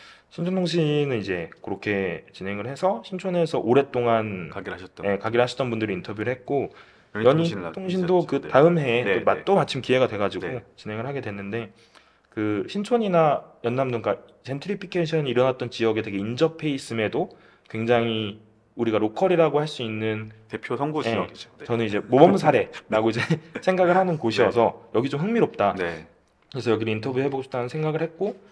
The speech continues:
Speaker 1: 마침 그때 이제 주변에
Speaker 2: 네.
Speaker 1: 제가 이제 신촌에서 그런 활동을 하다 보니 그 뭐 작가나 디자이너나 뭐 이런 분들이 연희동으로 많이 이렇게 작업실을
Speaker 2: 이-, 이전을
Speaker 1: 옮기거나,
Speaker 2: 했죠.
Speaker 1: 예, 이전을
Speaker 2: 네.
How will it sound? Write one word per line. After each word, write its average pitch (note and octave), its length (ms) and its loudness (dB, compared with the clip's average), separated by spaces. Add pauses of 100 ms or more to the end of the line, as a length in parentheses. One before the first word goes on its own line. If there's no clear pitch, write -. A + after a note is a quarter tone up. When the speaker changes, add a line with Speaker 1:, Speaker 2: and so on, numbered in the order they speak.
(160)
Speaker 1:
마침 C#3+ 580 2
그때 A2 220 -6
이제 G2+ 120 -2
주변에 G#2+ 720 -2
Speaker 2:
네. E2+ 120 -14
Speaker 1:
제가 F2+ 200 -6
이제 E2+ 260 -12 (320)
신촌에서 F#3+ 380 -2
그런 A2+ 160 -4
활동을 C#3+ 320 -2
하다 D#3+ 160 0
보니 F#2 440 -8 (340)
그 F2 360 -4 (240)
뭐 D#2+ 120 -10
작가나 G2 840 0
디자이너나 A2 800 -2 (100)
뭐 E2+ 240 -12 (600)
이런 A2 300 -4
분들이 A2 360 -4
연희동으로 C3+ 800 0
많이 G2 640 -4
이렇게 - 380 -18 (360)
작업실을 D#3+ 460 0
Speaker 2:
이-, - 20 -2
이전을 A#2+ 120 2
Speaker 1:
옮기거나, G2+ 340 -2
Speaker 2:
했죠. G#2 100 -6
Speaker 1:
예, G#2 60 -2
이전을 A#2 580 0
Speaker 2:
네. D#2 160 -16